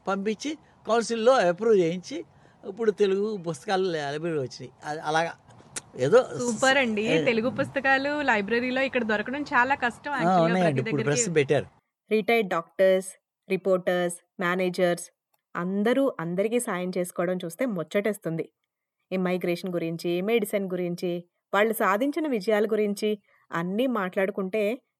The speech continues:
Speaker 3: చాలా అద్భుతంగా అనిపిస్తూ ఉంటుంది.
Speaker 1: ఆ, ఇంకోటి కూడా ఉందండి. మేము అంతకుముందు ఇప్పుడు కోవిడ్ మూలాన వెళ్ళట్లేదు కానీ భయపడిపోయి, అంతకుముందండి మేము వారానికో పదిహేను రోజులకో ట్రిప్పులు వేసేవాళ్ళం. సరదాగా, ఆ, ఫుడ్ కొద్దిగా తయారు చేసుకుని ట్రైన్లో ఎక్కి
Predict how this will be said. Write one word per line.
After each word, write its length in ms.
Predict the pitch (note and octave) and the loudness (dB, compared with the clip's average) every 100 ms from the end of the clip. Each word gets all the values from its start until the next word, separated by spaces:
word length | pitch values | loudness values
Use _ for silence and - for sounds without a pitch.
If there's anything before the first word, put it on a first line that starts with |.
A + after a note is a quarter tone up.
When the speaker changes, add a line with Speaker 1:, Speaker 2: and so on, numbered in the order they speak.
| - G#3+ | -8 -6
Speaker 3:
చాలా 260 | F#3+ B3 | -2 0
అద్భుతంగా 520 | C4+ F3+ G3+ A#3 A#3 | -2 -4 -4 -4 -2
అనిపిస్తూ 420 | A#3 F#3+ F#3+ - F#3+ | -4 -4 -6 -4 -4
ఉంటుంది. 380 | E3+ D#3 D3 - _ - | -4 -6 -10 -12 _ -6
Speaker 1:
ఆ, 60 | F3+ | -4
ఇంకోటి 360 | G#3 A#3+ A#3+ | 2 4 4
కూడా 240 | G3 F3+ C#3+ | 4 2 0
ఉందండి. 400 | C3 B2 A2 A2+ _ _ | -4 -6 -8 -10 _ _
మేము 320 | E3+ G#3 G#3+ G3+ | -2 -2 0 -4
అంతకుముందు 460 | F#3 F#3+ G3 G3+ | -6 -6 -6 -8
ఇప్పుడు 440 | F#3 F3+ F3+ D#3 D3 | -6 -2 0 0 -2
కోవిడ్ 320 | F#3 G3 A#3+ | 0 0 0
మూలాన 460 | G3+ G3+ G3+ G3 F#3 F#3 F3 | -2 -4 -4 -4 -2 0 0
వెళ్ళట్లేదు 380 | D3 C#3 G3+ F#3 | -2 -4 -2 0
కానీ 140 | F3 | -2
భయపడిపోయి, 840 | C#3 D#3 F3 D#3+ E3+ D#3+ F#4+ A3 - - - - | -2 0 -2 -4 -8 -2 -2 -2 -8 -18 -14 -6
అంతకుముందండి 920 | G3+ A3 G#3 B3 B3+ G3 A#3 D#4 F#3 - _ - | -4 -4 -4 0 0 2 2 0 -2 -6 _ 0
మేము 140 | F3 | 2
వారానికో 560 | E3 G3+ A#3 A#3+ A3 A3 | 4 4 6 2 2 0
పదిహేను 360 | F#3+ F#3 F#3+ | 0 -2 0
రోజులకో 320 | F#3 F3+ F3 | 0 0 0
ట్రిప్పులు 440 | E3 - B3 C4 D4+ | -2 -2 -6 2 6
వేసేవాళ్ళం. 460 | A#3 G3+ D#3+ B2 - _ - | 8 6 2 0 -8 _ -6
సరదాగా, 720 | - G3+ A3+ A3+ G#3 F#3 F3 - - - | -4 4 6 8 8 6 4 -2 -20 -2
ఆ, 460 | D#3 D#3+ D#3+ D3 C#3+ | 2 4 4 2 0
ఫుడ్ 260 | F#3+ G3 | -4 -4
కొద్దిగా 340 | G3 E3+ D#3 D#3 | -4 -4 -2 0
తయారు 240 | E3 F#3 | 2 2
చేసుకుని 260 | F3+ E3+ G3 | -2 0 -2
ట్రైన్లో 580 | - G3+ B3+ B3 A3 | 0 2 6 8 8
ఎక్కి 380 | G3+ - G3+ F#3 | 4 0 2 2